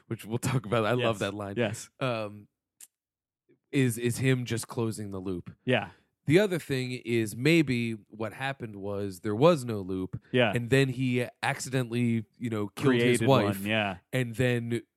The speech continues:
Speaker 1: actually fixed things and, and
Speaker 2: Right.
Speaker 1: unkilled his wife.
Speaker 2: I was wondering that.
Speaker 1: You
Speaker 2: Do
Speaker 1: know,
Speaker 2: you,
Speaker 1: so
Speaker 2: is
Speaker 1: that's
Speaker 2: it
Speaker 1: the
Speaker 2: possible that he did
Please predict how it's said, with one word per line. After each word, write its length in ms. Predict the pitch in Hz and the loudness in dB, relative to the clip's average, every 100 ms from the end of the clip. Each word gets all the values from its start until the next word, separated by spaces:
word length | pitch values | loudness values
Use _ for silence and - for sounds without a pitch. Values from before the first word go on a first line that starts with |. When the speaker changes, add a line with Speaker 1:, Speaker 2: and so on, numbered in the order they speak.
| _ _ _ _ _ | _ _ _ _ _
Speaker 1:
actually 380 | 120 113 - 123 | -2 -2 -2 -2
fixed 400 | 110 - 123 - | -2 0 -2 -2
things 320 | - 98 95 | -6 -6 -6
and, 180 | 98 98 - | -8 -8 -8
and 220 | 98 98 | -10 0
Speaker 2:
Right. 200 | 131 110 | 2 2
Speaker 1:
unkilled 360 | 104 - 101 90 | -4 -6 -6 -4
his 120 | 87 | -4
wife. 180 | 95 87 | -2 2
Speaker 2:
I 20 | |
was 160 | 202 175 | 0 2
wondering 380 | 240 214 156 | 0 0 -2
that. 160 | 143 120 | 0 0
Speaker 1:
You 40 | 110 | 2
Speaker 2:
Do 40 | |
Speaker 1:
know, 60 | 165 | 2
Speaker 2:
you, 80 | 175 | 2
Speaker 1:
so 140 | 139 | 0
Speaker 2:
is 60 | 117 | 4
Speaker 1:
that's 200 | 135 180 | 4 4
Speaker 2:
it 160 | - | 2
Speaker 1:
the 80 | 139 | 2
Speaker 2:
possible 460 | 147 120 110 214 220 | 4 4 2 0 0
that 160 | 180 | 0
he 120 | 135 | 0
did 440 | 165 123 147 156 | -4 -2 0 0